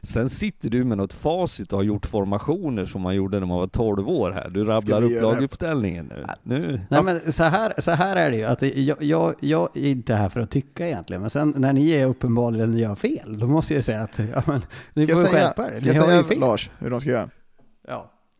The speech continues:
Speaker 3: låt här.
Speaker 2: Barnslig förtjust i Gus-, Gustav Possler när han kommer tillbaka.
Speaker 3: Att han ska in där?
Speaker 2: Varför inte?
Speaker 3: Nej,
Speaker 2: Varför
Speaker 3: kommer
Speaker 2: inte?
Speaker 3: aldrig att ske.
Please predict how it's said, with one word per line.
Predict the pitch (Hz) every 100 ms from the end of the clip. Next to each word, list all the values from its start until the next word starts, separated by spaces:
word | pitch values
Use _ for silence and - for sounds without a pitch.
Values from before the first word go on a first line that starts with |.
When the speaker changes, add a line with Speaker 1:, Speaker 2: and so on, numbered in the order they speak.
| _ -
Speaker 3:
låt | 151
här. | 107
Speaker 2:
Barnslig | 143 165 127 - 147
förtjust | 131 123 123
i |
Gus-, | 123 123 - -
Gustav | 127 123
Possler | - 110 - 117 90 -
när | 123
han | 113
kommer | 110 110
tillbaka. | 107 92 104 92 _ _ _ _ _ - - _ _ _ _ _ _ - - _ _ _ - - _ _ _ 135 -
Speaker 3:
Att | -
han | 202 214
ska | 151 120
in | 98
där? | 87 67 _ _
Speaker 2:
Varför | - 170 185 196
inte? | 185 135 160 131 - _ _ _ _
Speaker 3:
Nej, | -
Speaker 2:
Varför | 170 185 165 92 156
Speaker 3:
kommer | 151 117
Speaker 2:
inte? | 110
Speaker 3:
aldrig | 107 113
att |
ske. | 135 110